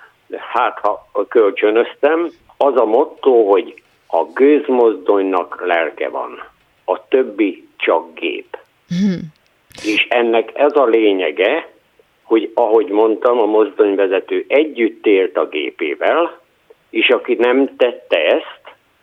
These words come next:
Speaker 1: a mozdony lerázta magáról. Értem ez alatt, hogy fekve maradt.
Speaker 2: Hm.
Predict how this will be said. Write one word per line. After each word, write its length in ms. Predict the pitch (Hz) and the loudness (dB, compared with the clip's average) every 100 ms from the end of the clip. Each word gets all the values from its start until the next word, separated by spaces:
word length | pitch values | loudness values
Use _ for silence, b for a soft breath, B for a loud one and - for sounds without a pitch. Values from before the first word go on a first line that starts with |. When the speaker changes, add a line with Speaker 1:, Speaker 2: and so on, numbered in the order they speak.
| _ _ 98 | _ _ -6
Speaker 1:
a 80 | |
mozdony 800 | 95 120 143 - 143 127 113 110 - | 0 2 2 0 0 0 0 -4 -4
lerázta 880 | 123 139 143 127 123 - - 131 | 0 2 4 2 2 -2 -6 -2
magáról. 920 | 117 87 85 82 78 76 73 78 73 _ _ _ _ - | 0 -2 -2 -2 -2 -2 -4 -4 -8 _ _ _ _ -2
Értem 500 | 151 151 - 104 98 | 2 2 2 -2 0
ez 160 | 123 | 0
alatt, 340 | 127 113 110 - | 2 2 0 -2
hogy 260 | 127 123 - | -6 -6 -10
fekve 380 | - 147 - 76 | -2 -2 -2 -6
maradt. 420 | 73 71 69 - _ - - _ _ _ | -4 -6 -6 -10 _ -20 -20 _ _ _
Speaker 2:
Hm. 60 | - | -10